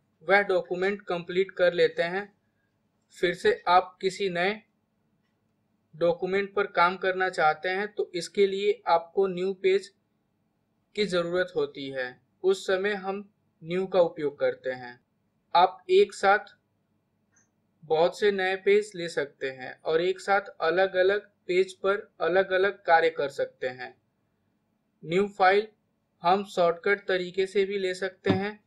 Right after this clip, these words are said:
इसके लिए हम कंट्रोल प्लस एन का उपयोग करेंगे। आइए वीडियो को देखकर सीखते हैं कि न्यू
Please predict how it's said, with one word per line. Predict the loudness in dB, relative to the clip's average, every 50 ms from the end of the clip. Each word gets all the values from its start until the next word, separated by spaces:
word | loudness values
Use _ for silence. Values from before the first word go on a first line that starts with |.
| _ _ -12
इसके | -12 -12 -6 2 2 2
लिए | 2 2 0 0 0 -2 -2 -6 _ -20 -20 _ _ _ _ _ _ _
हम | 0 0 0
कंट्रोल | 0 0 0 0 0 0 0 0 0
प्लस | 2 2 0 0 0 -2 -6 _ _ -6
एन | -6 -6 -6
का | -2 0 0
उपयोग | 0 0 -2 -4 -6 -6 -6 -6 -2
करेंगे। | -2 -2 -2 -2 -4 -8 -10 -12 -12 -12 _ _ _ _ _ _ -20 _ _ _ _ _ _ _ _ _ _ _ _ _ _ _ _ _ _ _ _ _ _ _ _ _
आइए | 2 4 4 4 2 0
वीडियो | 2 2 0 0 0 2 2 2 2
को | 4 2 2
देखकर | 2 2 -2 -2 -2 -4 -2 -2 -2 -2
सीखते | -2 -4 -6 -6 -6 -6 _ -4 -2
हैं | -2 -2 -6 -8 -10 -16 _ _ _ _ _ _ _ _ _ _ _ _ _ _ _ _ _ _ _ _ _ _ _
कि | -4 -2
न्यू | 0 2 2 2 0 0 -4